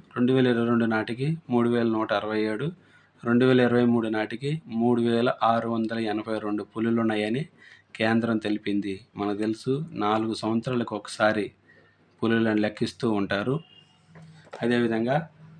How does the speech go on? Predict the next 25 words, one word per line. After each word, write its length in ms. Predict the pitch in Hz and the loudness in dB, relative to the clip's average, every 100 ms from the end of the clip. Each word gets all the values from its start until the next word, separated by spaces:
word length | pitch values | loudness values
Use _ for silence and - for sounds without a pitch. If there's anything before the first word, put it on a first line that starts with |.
| - | -4
మధ్యప్రదేశ్లో, 1000 | 117 123 123 170 151 127 127 - 127 156 - - - - - _ _ _ - _ _ - | -2 -2 2 4 6 4 4 2 2 2 -2 -12 -20 -20 -20 _ _ _ -20 _ _ -4
మధ్యప్రదేశ్లో 1000 | 117 120 156 147 120 117 - 131 156 202 - | -4 2 4 4 2 0 0 0 0 -2 -8
ఎక్కువ 360 | - - - 180 | -10 -10 4 6
పులులు 360 | 170 139 123 110 | 6 4 4 2
ఉన్నాయి, 280 | 104 95 - _ 113 | -2 -4 -10 _ -2
ఏడు 220 | 120 123 | 0 0
వందల 160 | 120 113 | 0 0
ఎనభై 220 | 107 110 | -2 -4
ఐదు 120 | 107 | -4
పులులు 340 | - 113 113 | -4 0 0
ఉన్నాయి. 300 | 107 92 90 - _ _ _ _ _ | 0 -4 -8 -12 _ _ _ _ _
కర్ణాటకలో 840 | 127 123 143 143 135 120 120 151 190 _ _ _ _ - | -2 2 4 4 4 0 0 0 -4 _ _ _ _ -6
ఐదు 180 | 110 117 | -2 0
వందల 160 | 117 | 0
అరవై 180 | 107 107 | 0 0
మూడు 180 | 104 104 - | -2 -6 -6
పులులు 220 | 113 113 | -4 -2
ఉన్నాయి. 220 | 101 95 - _ _ _ _ - | -4 -6 -12 _ _ _ _ -20
ఉత్తరాఖండ్లో 920 | - 175 156 139 123 117 117 151 160 - _ - | -2 4 6 6 2 2 0 -4 -6 -14 _ -6
ఐదు 220 | 104 107 | -4 -4
వందల 160 | 110 107 | -2 -2
అరవై 180 | 101 101 | -2 -4
పులులు 320 | 101 107 110 | -4 -6 -4
ఉన్నాయి. 240 | 104 95 95 _ _ _ _ | -4 -8 -12 _ _ _ _
మహారాష్ట్రలో 920 | 107 120 143 143 127 - 117 117 151 | -2 4 6 6 4 0 -4 -2 -4